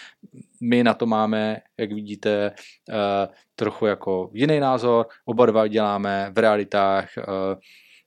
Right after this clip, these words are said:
Dáša nemovitosti prodává hodně, jo, a stejně na to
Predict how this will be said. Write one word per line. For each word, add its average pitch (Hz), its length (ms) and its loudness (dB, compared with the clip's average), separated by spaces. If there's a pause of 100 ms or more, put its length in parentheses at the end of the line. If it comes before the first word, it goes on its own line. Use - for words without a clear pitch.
Dáša 104 380 0
nemovitosti 104 600 -6
prodává 95 440 -2
hodně, 117 500 -2 (1700)
jo, 113 120 -4
a - 40 -16
stejně 123 380 2
na 110 80 2
to 131 240 -2